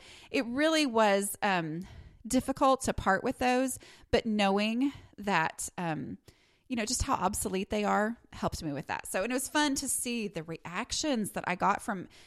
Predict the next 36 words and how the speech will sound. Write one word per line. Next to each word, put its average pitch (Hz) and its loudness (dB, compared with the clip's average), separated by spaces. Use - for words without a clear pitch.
people 254 -2
on 175 2
Facebook 294 0
about, 185 4
um, 160 0
decluttering 226 2
V 208 2
H 202 -2
S 190 -2
tapes. 294 -2
Like, 175 -4
people 370 -2
get - 0
really 196 -2
kind 254 -4
of 170 -2
worked 180 -2
up - -2
about - -4
that. - -4
Um, 220 6
I 302 2
also 339 -2
wrote 262 2
a 226 0
post 208 -6
this - -6
week, 185 -6
um, 214 -4
called 214 -4
It's - -6
Okay 247 -4
to 214 -6
Be 190 -6
Sad. 165 -6
And 220 -2